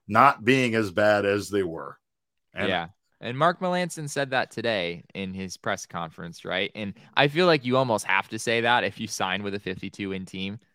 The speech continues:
Speaker 2: Like, you
Speaker 1: Right.
Speaker 2: ha-, you have to make the obligatory comment that you believe the team <laughs> is not as bad
Speaker 1: It's a,
Speaker 2: as
Speaker 1: eh,
Speaker 2: the, as the record, because why on earth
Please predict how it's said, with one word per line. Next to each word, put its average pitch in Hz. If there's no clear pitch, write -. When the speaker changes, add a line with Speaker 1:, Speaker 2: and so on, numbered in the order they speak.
Speaker 2:
Like, 107
you 113
Speaker 1:
Right. -
Speaker 2:
ha-, 101
you 117
have 104
to 117
make 107
the 101
obligatory 95
comment 92
that 87
you 104
believe 98
the 104
team 131
<laughs> 139
is 143
not 113
as 110
bad 104
Speaker 1:
It's 302
a, 285
Speaker 2:
as 123
Speaker 1:
eh, -
Speaker 2:
the, 127
as 131
the 131
record, 151
because 143
why 131
on 127
earth 131